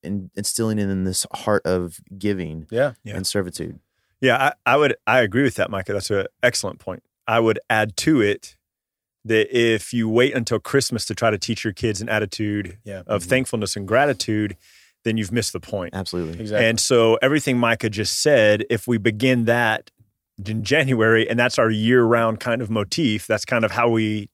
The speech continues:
Speaker 3: teach our kids. So, like, it, whether I sell a, a thirteen hundred dollar painting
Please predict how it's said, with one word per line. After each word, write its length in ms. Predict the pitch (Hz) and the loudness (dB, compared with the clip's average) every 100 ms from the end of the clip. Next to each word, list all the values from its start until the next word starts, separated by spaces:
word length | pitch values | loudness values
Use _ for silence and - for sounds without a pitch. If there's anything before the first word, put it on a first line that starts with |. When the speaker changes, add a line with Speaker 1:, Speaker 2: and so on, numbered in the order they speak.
| - | -8
Speaker 3:
teach 300 | - 160 127 | -4 -2 -2
our 100 | 104 | -2
kids. 420 | - 107 104 - - - - - | -2 -2 -2 -6 -12 -20 -20 -4
So, 120 | 143 | 2
like, 400 | 127 117 - - - | 4 4 0 -6 0
it, 160 | 123 - - | 0 -2 2
whether 280 | 135 135 | 4 4
I 120 | 127 160 | 4 0
sell 340 | - 156 131 | 2 4 6
a, 340 | 107 101 95 - | 6 6 2 0
a 280 | 104 101 - | -2 -2 0
thirteen 360 | 147 120 135 | 2 2 0
hundred 140 | 117 113 | 2 4
dollar 200 | 107 101 | 4 2
painting 480 | 113 107 104 101 | -2 -2 -4 -6